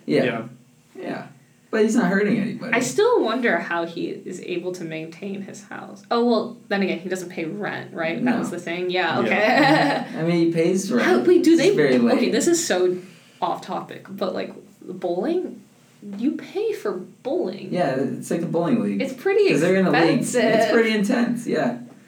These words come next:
Speaker 3: How does he have the money unless,
Speaker 1: I
Speaker 3: like, Walter is, like, paying it for him?
Speaker 1: Maybe. I mean, I'm sure Walter's getting some benefits from the war, you
Speaker 3: <laughs>
Speaker 1: know?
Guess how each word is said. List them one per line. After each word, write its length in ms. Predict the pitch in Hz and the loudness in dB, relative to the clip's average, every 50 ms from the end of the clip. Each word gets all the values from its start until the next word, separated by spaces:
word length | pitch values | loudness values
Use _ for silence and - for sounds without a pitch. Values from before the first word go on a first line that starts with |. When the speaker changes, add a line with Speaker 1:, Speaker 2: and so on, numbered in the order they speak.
| _ _ _ _ | _ _ _ _
Speaker 3:
How 180 | - - 330 480 | -6 -2 2 4
does 180 | 640 622 381 | 4 4 6
he 200 | 370 392 392 381 | 6 6 6 8
have 220 | - 453 440 381 339 | 6 6 6 6 6
the 100 | 311 359 | 6 6
money 380 | 285 311 440 523 554 539 392 | 6 4 2 2 2 2 2
unless, 360 | 214 233 247 240 262 285 - 254 | 2 2 2 2 2 2 2 2
Speaker 1:
I 20 | |
Speaker 3:
like, 320 | 254 247 233 226 190 - - - - - - - - - - - | 2 2 2 0 -2 -4 -8 -10 -14 -16 -20 -20 -20 -20 -20 -10
Walter 440 | 202 190 185 202 240 240 247 220 202 | -4 -2 0 0 0 0 0 0 0
is, 100 | 202 202 | 0 0
like, 300 | 190 160 - - - - | -2 -2 -4 -4 -8 -8
paying 260 | - 330 302 - 233 | -4 -4 -2 -2 -2
it 160 | 220 202 - - | -4 -4 -6 -6
for 160 | 196 190 196 | -6 -6 -4
him? 300 | 226 - - - 170 - - | -4 -6 -6 -8 -10 -10 -6
Speaker 1:
Maybe. 460 | - 139 156 175 196 214 226 240 240 - | -4 -2 -2 0 0 2 2 2 2 2
I 80 | 247 220 | 2 2
mean, 260 | 214 202 202 202 - | 2 2 2 2 0
I'm 80 | 170 | 0
sure 240 | 185 - 190 180 165 | -2 -2 -2 0 2
Walter's 400 | 135 113 107 113 120 - - 117 104 | 2 2 2 2 0 -2 -2 -4 -4
getting 200 | 104 104 101 98 | -2 -2 -2 -2
some 260 | 101 110 117 120 - | -2 0 0 0 0
benefits 540 | 98 92 - - - - 110 117 - - - | 0 -2 -4 -6 -6 -4 -4 -4 -4 -4 -2
from 160 | 117 110 - | -2 0 2
the 80 | 214 | 2
war, 320 | 254 - 233 214 - 240 220 | 2 2 4 2 4 2 2
you 340 | - - 214 226 247 233 214 | 2 2 2 2 4 2 2
Speaker 3:
<laughs> 80 | - | 2
Speaker 1:
know? 240 | - - - - | 2 2 2 0